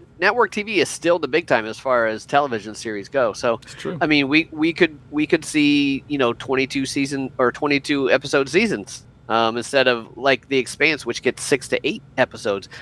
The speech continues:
Speaker 1: or
Speaker 2: It's true.
Speaker 1: anything on the streaming, which gets six to eight episodes. I mean, we, we could, uh, this could be really, really big. We could get a hundred, uh, I mean, if he's doing another five-year arc, we could get another hundred episodes of Babylon Five out of this. I, I think C W is, is a great place for this to be.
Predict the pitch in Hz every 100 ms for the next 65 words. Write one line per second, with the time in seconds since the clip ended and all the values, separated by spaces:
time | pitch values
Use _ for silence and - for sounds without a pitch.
0 | - 123 117 135 190 151 120 117 113 -
1 | 131 117 107 107 - 117 - 117 - 107
2 | 101 101 - 101 92 110 110 127 151 156
3 | 175 202 - - - - 117 - - 151
4 | - 185 190 120 123 135 131 120 _ 117
5 | 127 143 120 135 147 131 127 139 127 127
6 | 117 123 127 123 117 - 120 117 113 123
7 | 135 127 120 117 107 120 120 120 104 104
8 | 160 156 120 104 107 107 107 104 113 113
9 | 117 117 120 117 117 110 117 107 104 110
10 | 175 139 67 - - - - - - 139
11 | 139 147 - 147 143 131 120 117 107 127
12 | 113 101 - 127 127 113 107 - 113 104
13 | - - 87